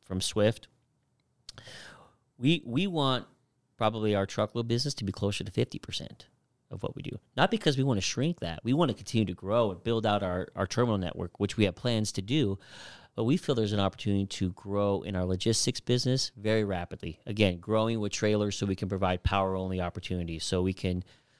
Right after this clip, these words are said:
support third-party carriers who want access to drop and hook freight. And we can support them by also helping them with maintaining their equipment,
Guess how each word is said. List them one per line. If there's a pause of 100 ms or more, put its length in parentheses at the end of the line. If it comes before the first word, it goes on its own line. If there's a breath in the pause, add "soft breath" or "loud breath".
(140 soft breath)
support
third-party
carriers
who
want (360)
access
to
drop
and
hook
freight. (480 soft breath)
And
we
can
support
them
by
also
helping
them
with
maintaining
their
equipment,